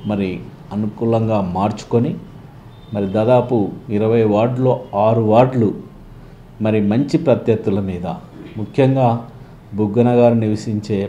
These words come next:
పదహైదవ వార్డులో కూడా మా అభ్యర్థి సాయి కుమార్ విజయం సాధించడం అయితేనేమి, మరి మిగతా చోట్ల కూడా చాలా మటుకు majority of హండ్రెడ్ రు-, హండ్రెడ్ ఓట్స్తోనే, మరి హండ్రెడ్ ఓట్స్ లోపలనే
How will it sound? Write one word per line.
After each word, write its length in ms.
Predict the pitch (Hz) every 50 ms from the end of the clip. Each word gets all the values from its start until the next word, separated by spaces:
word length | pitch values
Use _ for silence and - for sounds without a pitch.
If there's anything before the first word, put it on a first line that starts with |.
| - - -
పదహైదవ 540 | 95 92 98 107 - - 123 123 123 127 123 123 120
వార్డులో 320 | 123 120 117 117 120 117 117 117
కూడా 200 | 123 113 110 104 92 - - - - - - - - - - - - 101 101
మా 80 | 101 101 98
అభ్యర్థి 340 | 95 101 110 107 107 110 101 -
సాయి 240 | - 101 98 101 104 101 -
కుమార్ 260 | 110 104 107 104 98 98
విజయం 260 | 98 95 101 101 101 101 -
సాధించడం 480 | 101 95 92 98 95 - 95 98 95 98
అయితేనేమి, 480 | 92 87 - 95 95 98 95 101 120 135 135 - - - - - - - - -
మరి 120 | 117 107 107 113 117
మిగతా 280 | 123 127 127 - 151 147 151
చోట్ల 200 | 151 143 143 143 139 143
కూడా 120 | 139 139 135 135 123
చాలా 200 | 113 113 117 123 123 127
మటుకు 320 | 123 117 - - - 123 110 117 120 - - - - - - - - 104
majority 440 | 113 123 131 147 151 151 151 - 147 143
of 100 | - - - 127 107 107 - - -
హండ్రెడ్ 420 | 110 117 135 143 151 151 147 143 143 139
రు-, 160 | 131 120 - - - 113
హండ్రెడ్ 340 | 120 131 135 147 147 143 131 135 139
ఓట్స్తోనే, 480 | 139 139 - - 147 135 131 135 127 123 120 - - - - - - - - - - -
మరి 140 | 113 110 110 104
హండ్రెడ్ 320 | 110 117 123 127 127 120 113 117
ఓట్స్ 220 | 127 123 - - - 104 110
లోపలనే 480 | 131 139 - 156 151 147 147 139 120